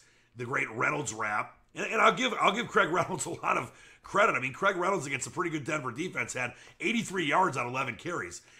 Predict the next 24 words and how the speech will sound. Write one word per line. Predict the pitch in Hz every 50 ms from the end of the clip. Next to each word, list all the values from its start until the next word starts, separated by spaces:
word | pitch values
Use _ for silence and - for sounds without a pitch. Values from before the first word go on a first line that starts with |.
| - - -
But | - 170
the | 185
Lions | 185 202 226 233 233 -
were | 185 180
down | 185 175 170 160 156 - - 123
so | - - - 233 233 254
many | 254 226
different | 196 185 151 139 135 113
players. | - 139 147 151 139 123 110 101 - - - - - - -
Remember, | 165 208 202 180 160 175
earlier | 214 254 262 262 247 214
in | 190
the | 165
week, | 160 190 226 202 175
we | 147
talked | 120 - 165 170 156
about | 143 151 139 135
how | 131 131 123
Lions | 120 123 127 135 139 139 123 110
had | 98
covered | - 127 127 127 127 120 117 - - - - _ _ _
five | - - 131 120 117 107
of | 101 92
six. | - - - 190 180 180 - - - -